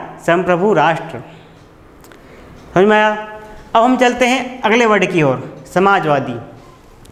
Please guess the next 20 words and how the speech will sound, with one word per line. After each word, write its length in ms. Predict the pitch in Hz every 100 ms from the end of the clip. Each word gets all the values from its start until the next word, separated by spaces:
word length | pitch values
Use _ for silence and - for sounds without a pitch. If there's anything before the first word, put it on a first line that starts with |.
| - -
समाजवाद 460 | 180 214 233 240
का 100 | 240
अर्थ 160 | 240 220
क्या 140 | 214
है? 440 | 208 220 220 - - - - - - - - - - - - - - 214
तो 60 |
समाजवाद 540 | 214 185 214 240 240 240
का 100 | 247
अर्थ 160 | 247
यह 160 | 240 233
होता 220 | 220 226
है 220 | 214 233 233 - - - - - - - - - - - - -
कि 160 | 208 190
योग्यता 420 | 185 233 247 262
के 120 | 269
आधार 400 | 220 220 214 240
पर 160 | 240 240
चयन, 400 | - 190 147 120 - - - - - - - - - - - - - - -
ठीक 200 | - 214
है, 100 | 240